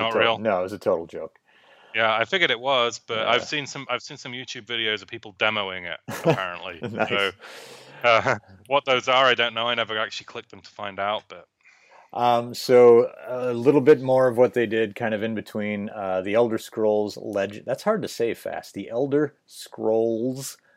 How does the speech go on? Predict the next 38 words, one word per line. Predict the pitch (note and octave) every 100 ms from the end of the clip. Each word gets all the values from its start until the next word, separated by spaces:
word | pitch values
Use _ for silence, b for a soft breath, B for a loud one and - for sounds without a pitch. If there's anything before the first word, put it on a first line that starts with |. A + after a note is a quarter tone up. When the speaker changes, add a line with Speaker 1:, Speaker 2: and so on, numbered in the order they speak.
| b
Speaker 2:
Legends | - G2+ G#2 A2+ G#2 F2+ E2+ F2 F#2+ - _ _ _ -
card | D3 D3+ A2
game | G2 F2 F#2+
is, | - G2 F#2+ F#2+ G2
uh, | F#2 F2+ F2+ F2+ F2+
is | - G#2+ F#2+ F#2+ F#2+ _ -
getting | A2 G#2+
an | G2 F#2+
upgrade | C3 - C3+ C3 C3
and | A#2 G2 G#2
coming | B2 A#2 A#2+
out | A2+ A2+
for | G#2
all | G2+ G#2+
consoles, | - G2+ F#2+ - G2 F#2 F2+
uh, | - F#2+ E2+ E2 E2
later | E2+ F#2 F2
this | E2 -
year. | A#2+ A#2+ A2+ _ b b b b -
Um, | G2 F#2+ F#2 F#2 F2+ E2+ E2 _ b b b b b -
let's | A2 G#2
see, | - - A2 G2 F2+ E2 _ -
what | G#2+ G#2
else | G2+
do | -
we | G2+
care | - G2+ F#2+
about? | F2+ F2 E2 -
Uh, | G2 F#2 F2+ F2 _ _ _ _ -
Quake | - C3+ -
Champions, | - C3 C3+ C#3 D3+ D#3 E3+ E3 - -
which | B2 A2+
I | G#2
believe | F2+ G#2 A#2+
is | A#2+ G2+
a |
V | F#2+ G2
R, | G2+